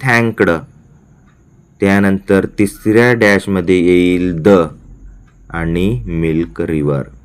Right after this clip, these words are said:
अशा प्रकारे हा बॉक्स कसा पूर्ण होईल बघा, "She thanked the milk river."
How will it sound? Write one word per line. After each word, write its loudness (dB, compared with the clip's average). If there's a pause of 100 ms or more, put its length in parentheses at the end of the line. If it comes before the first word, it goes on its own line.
(360)
अशा -6
प्रकारे 0
हा -2
बॉक्स -2
कसा -4
पूर्ण 0
होईल -2
बघा, -2 (580)
"She 2 (280)
thanked 0 (460)
the 2
milk -2 (340)
river." 2